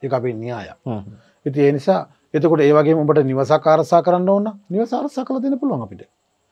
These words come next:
Speaker 1: ඒ වගේම ඔබට විනයක් නම් කරලා තියෙන්නේ විනය අපිට අපිට කපලා දෙන්න පුළුවන්. අනික තමයි මහත්තයා මට පෙන්වන්න බැරි එකම දේ තමයි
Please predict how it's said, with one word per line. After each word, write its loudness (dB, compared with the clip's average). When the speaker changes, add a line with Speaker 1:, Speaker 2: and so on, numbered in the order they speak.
Speaker 1:
ඒ 0
වගේම 4
ඔබට 0
විනයක් 0
නම් 0
කරලා 4
තියෙන්නේ -4
විනය 4
අපිට 0
අපිට 4
කපලා 0
දෙන්න -4
පුළුවන්. -12
අනික -4
තමයි -8
මහත්තයා -14
මට -8
පෙන්වන්න -6
බැරි -6
එකම -4
දේ -10
තමයි -16